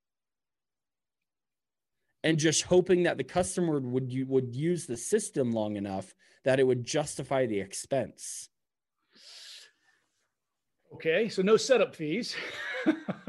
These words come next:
Speaker 1: <laughs> And so eventually I said, "Well, what if we get these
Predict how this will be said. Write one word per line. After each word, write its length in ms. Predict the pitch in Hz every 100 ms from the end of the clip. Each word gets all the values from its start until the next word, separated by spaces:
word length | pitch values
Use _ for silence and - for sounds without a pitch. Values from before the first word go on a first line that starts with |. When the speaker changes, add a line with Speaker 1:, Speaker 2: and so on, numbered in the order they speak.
| - - 170 _ _ _ _ _ _ _ _ _ _ - 151 - - - -
Speaker 1:
<laughs> 0 | 214 190 - 190 - 190 - - -
And 180 | 185 180
so 520 | - 202 165 139 127 - _
eventually 500 | 160 180 233 214 180
I 140 | 147 151
said, 320 | - 156 139
"Well, 240 | 165 151
what 240 | 151 170 254
if 100 | 262
we 100 | 208
get 260 | 127 202
these 240 | 196 160